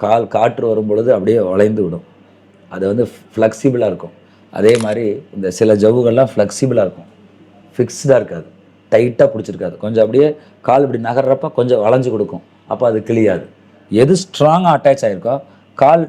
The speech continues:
டக்குன்னு ட்விஸ்ட் ஆகுறப்ப ஸ்ட்ராங் அட்டாச் ஆனது மீடியல் மெனிஸ்கஸ். அதனால தான் மீடியல் மெனிஸ்கஸ் அதிகமாக கிழிகிறது. இந்த மெனிஸ்கஸோட வேலை என்ன அப்படின்னு பார்த்தா, எப்படி எம் சி எல், எல் சி எல் காலை வந்து பக்கவாட்டில் போகாமல்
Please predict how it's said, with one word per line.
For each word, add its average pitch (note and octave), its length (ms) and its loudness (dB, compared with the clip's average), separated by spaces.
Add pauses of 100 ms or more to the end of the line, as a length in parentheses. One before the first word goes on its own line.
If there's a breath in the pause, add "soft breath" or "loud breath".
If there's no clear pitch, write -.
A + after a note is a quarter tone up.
(120)
டக்குன்னு D3+ 380 2
ட்விஸ்ட் D3 300 2
ஆகுறப்ப A#2+ 360 -2 (800)
ஸ்ட்ராங் D#3 400 2
அட்டாச் C3 320 -2
ஆனது C3 240 -4
மீடியல் A#2+ 240 -2
மெனிஸ்கஸ். A2+ 420 -6
அதனால A2+ 320 -2
தான் C3+ 160 -8
மீடியல் B2+ 300 -2
மெனிஸ்கஸ் A2 420 -6
அதிகமாக A2+ 540 -4
கிழிகிறது. E2 360 -8 (520 soft breath)
இந்த G#2+ 100 -2 (100)
மெனிஸ்கஸோட C#3+ 580 0 (140)
வேலை B2 180 2 (100)
என்ன A2 160 -4
அப்படின்னு G2+ 280 -8
பார்த்தா, F#2 200 -2 (520 loud breath)
எப்படி C#3 220 -2 (420)
எம் B2+ 180 -2
சி - 180 -6
எல், D#3 100 -2 (260)
எல் A#2 160 0
சி C3+ 200 -4
எல் - 100 -2 (440 soft breath)
காலை C#3+ 280 4 (120)
வந்து C3+ 140 -4 (140)
பக்கவாட்டில் C#3 720 2
போகாமல் A#2 440 -2